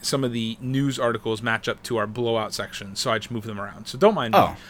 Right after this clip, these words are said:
Speaker 2: perfect.
Speaker 1: Uh, the Untitled Goose Game skins are coming to Fall Guys, or the costumes, I should say. So you can now be the goose in Fall Guys, if you so choose, and if you've got enough wins to afford it. Uh, so this one comes from Wario sixty-four, who tweeted out, "Goose costume from Untitled Goose Game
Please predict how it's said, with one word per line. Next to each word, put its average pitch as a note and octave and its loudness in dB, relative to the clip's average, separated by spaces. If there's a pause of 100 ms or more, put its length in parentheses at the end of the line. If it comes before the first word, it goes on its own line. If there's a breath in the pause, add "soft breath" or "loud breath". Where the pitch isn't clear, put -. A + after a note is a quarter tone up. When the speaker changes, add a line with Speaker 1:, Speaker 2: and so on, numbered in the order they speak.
(220 loud breath)
Speaker 2:
perfect. - 4
Speaker 1:
Uh, D3 10
the E3+ 0 (200)
Untitled A#3 6
Goose G#3 2
Game B2+ -2 (160)
skins C#3 -2
are C3 -2
coming D#3+ 0
to B2 2
Fall D3+ 4
Guys, G#2+ -6
or A#2+ 0
the A#2 0
costumes, B2 0
I G#2+ -4
should G#2+ -8
say. G2+ -4 (320 loud breath)
So D3 8
you F3 4
can A3+ 6
now E3+ 10
be E3+ 4
the E3+ 4
goose G3+ 2
in C3+ -2
Fall E3 4
Guys, F2+ -8
if - -8
you A#2+ -6
so C3+ -2
choose, G2 -4
and A#2 -4
if A2+ -6
you've A2+ -6
got C3 2
enough C3 -4
wins C3+ -4
to D3 -2
afford D3+ 0
it. G3+ -8 (440 loud breath)
Uh, B2+ 8
so C#3+ 0
this E3 0
one D#3+ 2
comes D3+ 2
from D3+ 2
Wario D3+ 6
sixty-four, E3+ 0
who A#2 0
tweeted B2+ -2
out, C3 2
"Goose D3 0
costume A#2+ -2
from B2+ -8
Untitled D3+ 0
Goose D3+ -4
Game D#3 -4